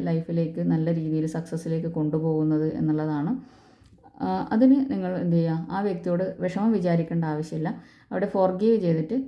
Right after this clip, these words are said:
ആ വ്യക്തിയെ ലെറ്റ് ഗോ ചെയ്യുക എന്നുള്ളതാണ്. അല്ലെങ്കിൽ ആ സാഹചര്യത്തെ നിങ്ങൾ ഫോർഗീവ് ചെയ്ത് ലെറ്റ് ഗോ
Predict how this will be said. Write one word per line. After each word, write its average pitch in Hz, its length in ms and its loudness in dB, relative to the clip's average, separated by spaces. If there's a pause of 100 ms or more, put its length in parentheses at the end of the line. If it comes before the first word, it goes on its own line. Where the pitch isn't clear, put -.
(280)
ആ 170 100 -2
വ്യക്തിയെ 165 320 0
ലെറ്റ് 151 220 0
ഗോ 160 80 2 (140)
ചെയ്യുക 147 380 0
എന്നുള്ളതാണ്. 147 460 0
അല്ലെങ്കിൽ 160 300 0
ആ 160 100 2 (120)
സാഹചര്യത്തെ 165 600 0 (120)
നിങ്ങൾ 165 160 2 (160)
ഫോർഗീവ് 165 340 0
ചെയ്ത് 160 180 0
ലെറ്റ് 156 220 -4
ഗോ 160 60 2